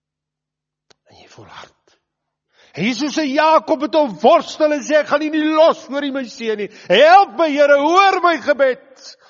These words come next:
En soos 'n Ester en Mordegai besig is om God te vertrou, en die hele Joodse volk word gered.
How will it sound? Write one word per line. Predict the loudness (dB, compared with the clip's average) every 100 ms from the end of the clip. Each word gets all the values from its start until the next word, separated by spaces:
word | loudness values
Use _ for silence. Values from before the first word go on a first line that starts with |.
| -8
En | -6 -4
soos | -2 0
'n | 2 0 -2
Ester | -2 -2 -2 -4 -8 -6
en | -2
Mordegai | 2 2 0 -2 -2 0 0 0 -2 -8 -6
besig | -2 0 0 -2 -4
is | -2 0
om | -2
God | 2 2 2
te | -4
vertrou, | -6 -4 0 0
en | -2 -6 -2
die | 0 2
hele | 2 2 0
Joodse | 0 0 0 -4
volk | 2 2 4
word | 2 2 0
gered. | 2 4 4 -4 -16 -20 -20 -20